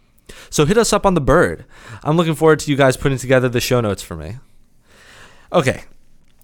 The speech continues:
so w-, with that out of the way, we have a great show planned for you today. Jerry's gonna come on later to continue our conversation about modern basketball philosophy, talk about some interesting moments in coaching, and marvel at the mess in Chapel Hill.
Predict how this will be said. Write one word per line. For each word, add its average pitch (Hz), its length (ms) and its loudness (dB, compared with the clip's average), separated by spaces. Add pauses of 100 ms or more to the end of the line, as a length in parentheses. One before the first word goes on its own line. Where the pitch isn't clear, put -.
(220)
so 160 400 2
w-, 180 220 0
with 180 180 0
that 226 260 -4
out 180 200 2
of 143 60 0
the 127 80 0
way, 110 400 0
we 156 240 -4
have 180 240 -4
a - 60 -4
great 135 380 0
show 131 180 0
planned 101 300 -8
for 98 100 -12
you 92 80 -8
today. 87 380 -12 (520)
Jerry's 156 340 0
gonna 156 160 0
come 147 200 0
on 143 160 4
later 131 240 2
to 131 180 -6
continue 160 460 0
our 147 140 4
conversation 131 840 -2 (320)
about 123 300 2
modern 131 340 4
basketball 123 500 2
philosophy, 123 760 -2 (320)
talk 135 200 0
about 127 240 2
some 123 160 -4
interesting 156 480 0
moments 139 320 2
in 120 100 -4
coaching, 143 640 -2 (260)
and 123 160 -2
marvel 175 420 2
at 151 120 0
the 139 80 -2
mess 139 300 -2
in 127 160 -8
Chapel 143 380 0
Hill. 107 380 -2